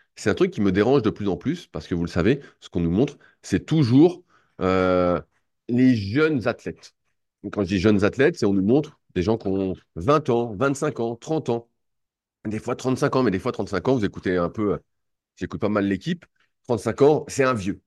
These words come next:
Voilà, c'est la fin de sa carrière, il peut plus se permettre ci, il peut plus se permettre ça, nanana. Et, euh, et ce mot carrière me dérange de plus en plus parce que c'est pas du tout la même philosophie d'entraînement. Quand tu veux performer, avoir une carrière et ensuite t'arrêter, et on voit ce que ça donne, la plupart des gens qui arrêtent leur carrière ensuite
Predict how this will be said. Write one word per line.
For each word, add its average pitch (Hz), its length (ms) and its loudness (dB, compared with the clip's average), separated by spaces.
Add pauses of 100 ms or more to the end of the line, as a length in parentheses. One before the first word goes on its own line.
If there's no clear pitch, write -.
Voilà, 101 280 -4
c'est 113 120 -6
la 110 80 -2
fin 117 100 -4
de 113 60 -2
sa 110 100 -2
carrière, 104 520 0
il 147 60 -4
peut 127 120 -4
plus 123 120 -8
se - 40 -16
permettre 101 340 -4
ci, - 160 -8
il 120 60 -6
peut 107 100 -8
plus 104 100 -6
se - 40 -14
permettre 92 280 0
ça, 123 140 2
nanana. 107 300 2 (720)
Et, 104 160 4
euh, 90 180 4 (200)
et 110 40 -4
ce 139 100 -4
mot 196 100 0
carrière 180 200 2
me 143 80 0
dérange 123 220 0
de 110 60 -4
plus 117 160 -6
en 107 60 -2
plus 196 180 -6
parce - 160 -4
que 104 180 -2 (960)
c'est 104 200 -12
pas 143 140 -6
du 113 120 -6
tout 147 260 -4 (360)
la 104 120 6
même 127 200 6
philosophie 135 520 2
d'entraînement. 123 560 0 (260)
Quand 123 120 0
tu 131 180 -6
veux 123 280 2 (1000)
performer, 135 680 0 (240)
avoir 127 320 0
une 113 120 -2
carrière 139 360 -4
et 87 60 -4
ensuite 107 240 -8
t'arrêter, 95 460 -4
et 98 40 -2
on 92 80 -4
voit 98 120 0
ce - 60 -16
que - 60 -14
ça 92 60 -6
donne, 170 120 -2
la 110 80 -2
plupart 104 220 -6
des 95 100 0
gens 110 120 -2
qui 95 180 -6
arrêtent 110 300 -2
leur 107 140 -8
carrière 113 280 -2
ensuite 104 280 -8